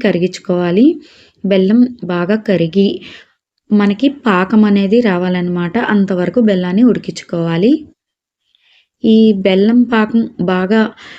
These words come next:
మనకి ఇందులోనే ఉంటుంది అరిసె రావడం. అరిసె బాగా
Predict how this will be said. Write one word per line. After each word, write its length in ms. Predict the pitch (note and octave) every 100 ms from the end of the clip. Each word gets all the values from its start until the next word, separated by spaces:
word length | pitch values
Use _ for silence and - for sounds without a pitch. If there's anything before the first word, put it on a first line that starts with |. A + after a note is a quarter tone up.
| - G3+
మనకి 320 | G3 G3 B3 C#4 - - -
ఇందులోనే 480 | A#3 A3 B3 C4 C4 C4
ఉంటుంది 340 | A3 A3 G#3+ B3 -
అరిసె 320 | G3 G3+ - A3
రావడం. 400 | G3 F#3+ F#3+ G#3+ G#3+ F#3+
అరిసె 280 | F#3 F#3 G#3 F#3
బాగా 260 | F#3 G3